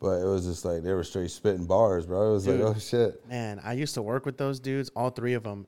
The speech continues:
Speaker 2: at this place called Paisans in Berwyn.
Speaker 1: No shit.
Speaker 2: Yeah, dude. Uh, and, uh, when I got to work with them all, there was a moment in time where, like, they were always spitting bars.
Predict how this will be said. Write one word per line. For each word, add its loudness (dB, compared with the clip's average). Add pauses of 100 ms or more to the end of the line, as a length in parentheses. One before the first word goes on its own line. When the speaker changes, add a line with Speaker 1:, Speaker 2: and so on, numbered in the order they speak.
Speaker 2:
at -8
this -14
place -8
called -8
Paisans -8
in -16
Berwyn. -8 (100)
Speaker 1:
No 0
shit. 0 (100)
Speaker 2:
Yeah, -4
dude. -10 (120)
Uh, -10
and, -12
uh, -16 (100)
when -16
I -6
got -6
to -10
work -6
with -12
them -10
all, -6 (600)
there -2
was -2
a -4
moment -4
in -6
time -8
where, -12
like, -16 (200)
they -6
were -2
always -2
spitting -2
bars. -2